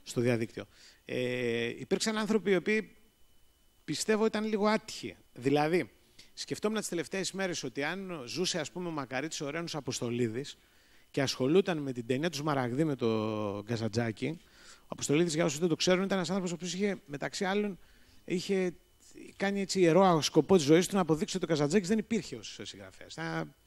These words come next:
τίποτα, ας πούμε. Ήταν πάρα πολύ μέτριος. Και κακώς γίνεται η φασαρία.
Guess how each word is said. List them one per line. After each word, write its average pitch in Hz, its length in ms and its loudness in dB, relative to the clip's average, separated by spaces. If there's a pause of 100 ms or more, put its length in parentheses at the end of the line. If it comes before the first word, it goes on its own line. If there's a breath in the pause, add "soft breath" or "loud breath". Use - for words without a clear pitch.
(200 soft breath)
τίποτα, - 360 -4
ας 92 120 -18
πούμε. 98 200 -18
Ήταν 180 280 -8 (420)
πάρα 190 200 4
πολύ 143 140 0
μέτριος. 123 540 -4 (180 soft breath)
Και - 80 -8
κακώς 147 260 2
γίνεται 196 180 2
η - 20 -10
φασαρία. 175 420 0